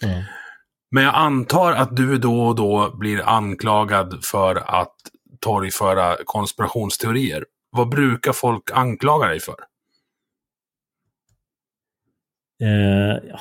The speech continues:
Speaker 1: det är egentligen inte så mycket konspirationsteorier jag blir anklagad för. Det vi blir anklagade för är väl att leva i någon fantasivärld och tro att, som, där vi tror att människor kan liksom klara sig själva och vara vuxna.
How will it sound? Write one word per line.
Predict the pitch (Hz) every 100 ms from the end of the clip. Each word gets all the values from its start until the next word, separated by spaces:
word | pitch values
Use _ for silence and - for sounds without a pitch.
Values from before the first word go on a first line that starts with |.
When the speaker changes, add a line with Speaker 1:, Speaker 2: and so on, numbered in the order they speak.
| -
Speaker 1:
det | 127
är |
egentligen | 104 98 127
inte | 120 95
så | 117
mycket | 117 - -
konspirationsteorier | 98 98 - 98 98 135 107 92 - - 104 101 123 147 120 101 95 - _ _ _ _ _ _ _ _ _ _ _
jag | 107
blir | 101
anklagad | 107 101 104 98
för. | 107
Det | 110
vi | 117
blir | 131
anklagade | 127 101 120 120 143 143
för | - 113 107
är | 104
väl | 104
att | 98 104
leva | 107 95 95 92
i |
någon | 92 87
fantasivärld | 101 98 95 120 104 87 104 113 107
och | 95
tro | - 101 92
att, | 90 - _ _ _ _ _ _ _ _ _ _ _
som, | - 117 - 120
där | 101
vi | 98
tror | 107 92
att |
människor | 101 98 95 - -
kan | 98 -
liksom | 107 98 92
klara | - 107 90
sig | -
själva | - 107 92 90 104
och | 92
vara | 92
vuxna. | 95 101 - - 131 101